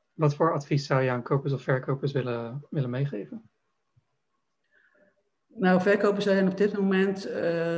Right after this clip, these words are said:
Speaker 2: hebben natuurlijk de hoogste prijzen die we ooit gehad hebben in Nederland.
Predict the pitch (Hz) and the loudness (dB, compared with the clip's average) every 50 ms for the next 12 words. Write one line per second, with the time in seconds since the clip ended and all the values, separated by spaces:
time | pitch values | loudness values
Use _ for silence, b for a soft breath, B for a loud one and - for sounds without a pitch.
0 | 165 - - - - 175 180 185 185 180 180 180 - - 180 160 170 175 180 - | -4 -4 -4 -2 -2 0 2 2 2 2 2 0 -2 0 0 0 0 0 0 -2
1 | - 185 - 180 170 165 165 160 - 143 147 147 156 175 165 156 - - 165 160 | -4 -6 -2 0 2 2 2 0 -2 -4 -6 -4 -4 -2 -2 -2 0 0 -2 -2
2 | 165 - 156 165 175 - 185 175 170 170 175 175 170 170 170 165 165 165 165 170 | -4 -6 -6 -6 -6 -4 -6 -4 -4 -2 -2 -2 -2 -2 -2 -2 -4 -4 -4 -6
3 | 170 180 185 - - - | -6 -6 -10 -12 -16 -18